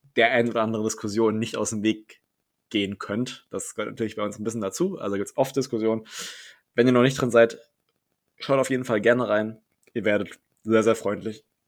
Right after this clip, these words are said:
auf jeden Fall empfangen. Und dann sei noch gesagt, äh, schaut auch gerne noch in unserem Merchandise-Shop vorbei. Ähm, gut, es gibt zwar grad keinen Rabatt mehr und ich weiß nicht, ob wir nochmal von Spreadshirt eine Rabattaktion freigeschaltet bekommen. Falls es so ist, werdet ihr rechtzeitig erfahren. Aber ich meine, es gibt zum Beispiel immer noch unsere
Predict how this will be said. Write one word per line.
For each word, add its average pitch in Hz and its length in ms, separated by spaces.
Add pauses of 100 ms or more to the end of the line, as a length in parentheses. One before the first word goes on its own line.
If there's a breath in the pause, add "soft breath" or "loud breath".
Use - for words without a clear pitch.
(120)
auf 147 120
jeden 117 240
Fall 120 160
empfangen. 127 340 (420)
Und 117 420 (840)
dann 113 160
sei 117 100
noch 113 180
gesagt, 107 500
äh, 101 460
schaut 107 260
auch 107 160
gerne 101 200
noch 98 200
in 104 120
unserem 98 420
Merchandise-Shop 139 720
vorbei. 113 500 (840 loud breath)
Ähm, 104 680
gut, 107 160
es 104 100
gibt 113 120
zwar - 160
grad 107 220
keinen 113 180
Rabatt 110 340
mehr 120 240
und 101 140
ich - 140
weiß 104 240
nicht, 110 160
ob 113 100
wir 107 80
nochmal 104 340
von 104 340
Spreadshirt 107 640
eine 98 420
Rabattaktion 107 560
freigeschaltet 113 600
bekommen. 113 380
Falls 110 240
es 110 80
so 113 120
ist, 107 160
werdet 101 180
ihr 101 80
rechtzeitig 107 400
erfahren. 123 360
Aber 104 280
ich 101 100
meine, 104 180
es 104 60
gibt - 100
zum 113 80
Beispiel - 160
immer 110 140
noch 110 140
unsere 123 760